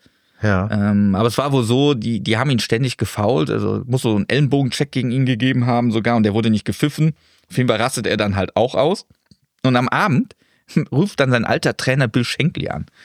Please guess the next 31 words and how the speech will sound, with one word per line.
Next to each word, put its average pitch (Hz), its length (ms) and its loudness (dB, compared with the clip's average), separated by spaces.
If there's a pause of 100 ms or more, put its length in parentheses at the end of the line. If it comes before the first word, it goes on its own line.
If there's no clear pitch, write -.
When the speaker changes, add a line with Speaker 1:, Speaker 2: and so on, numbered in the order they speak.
(200)
Speaker 2:
Und 107 80 -2
er 104 60 2
sagt, 123 140 0
ich 113 100 -8
gehe 139 120 2
schon 127 180 2
mit 117 120 2
so 117 80 0
einem 120 60 4
richtig 139 520 -4
miesen 147 400 0
Gefühl 160 340 -2
an 117 80 0
das 107 220 -2 (240)
Telefon 175 580 2 (280)
und 117 140 0
denkt, 131 200 0
jetzt 123 180 -4
kriegt - 200 -8
er 117 80 2
so 113 100 2
einen 113 120 2 (140)
Anschiss 147 560 0
oder 113 220 2
so. 127 300 0 (260)
<laughs> - 300 -6
Doch 113 120 0
der 110 160 -2
Shankly 127 440 -2
sagt 139 280 -2
nur, 143 240 2